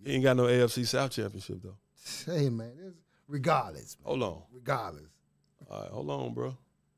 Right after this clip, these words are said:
Speaker 1: I'm trying to give me the damn stats, man. All this, all this old crap, man. It won't give me his yards per average on this website.
Speaker 2: Man, look, I, I'll pull it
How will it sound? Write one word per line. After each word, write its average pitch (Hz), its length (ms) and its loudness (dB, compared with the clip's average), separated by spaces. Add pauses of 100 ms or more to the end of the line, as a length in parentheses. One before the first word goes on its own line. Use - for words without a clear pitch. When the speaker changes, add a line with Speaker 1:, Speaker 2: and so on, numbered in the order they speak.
(460)
Speaker 1:
I'm - 80 -18
trying 151 260 -6
to 117 120 -10 (760)
give - 100 -10
me - 60 -8
the 170 120 -8
damn 156 180 -6
stats, - 420 -6
man. 175 260 -6
All 175 160 -6
this, 175 300 -8 (400)
all - 120 -8
this 165 200 -6
old 151 260 -2
crap, - 320 -2
man. 165 340 -6 (600)
It 127 100 -8
won't 127 220 -2
give 123 120 0
me 117 100 2
his 107 140 0
yards 110 280 4
per 92 120 -6
average 95 300 0
on 87 120 -6
this 90 160 -4
website. - 440 -18 (240)
Speaker 2:
Man, 120 120 -20 (280)
look, 101 160 -20
I, 123 420 -20
I'll 156 60 -12
pull 139 180 -12
it 98 140 -18